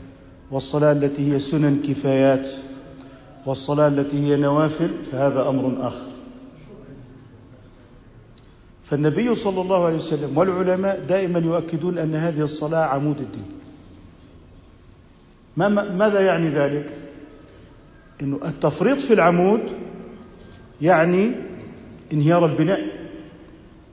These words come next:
يعني هناك أركان للإسلام، الشهادتان،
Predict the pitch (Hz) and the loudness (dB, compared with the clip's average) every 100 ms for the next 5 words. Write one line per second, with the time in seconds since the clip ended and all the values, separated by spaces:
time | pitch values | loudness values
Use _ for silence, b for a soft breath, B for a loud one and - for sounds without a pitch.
0 | - - - - - - - - 123 123 | -20 -20 -20 -20 -20 -20 -20 -18 -10 -6
1 | 135 131 135 160 170 - 165 - 254 214 | -6 -4 0 2 2 0 -2 2 2 2
2 | 156 139 - 135 104 - - - - - | 0 -2 -4 -6 -6 -12 -18 -20 -20 -20
3 | - - - - - - - - 139 147 | -20 -20 -20 -20 -20 -20 -20 -14 -4 4
4 | 147 143 139 185 190 233 - | 4 4 2 4 4 2 -8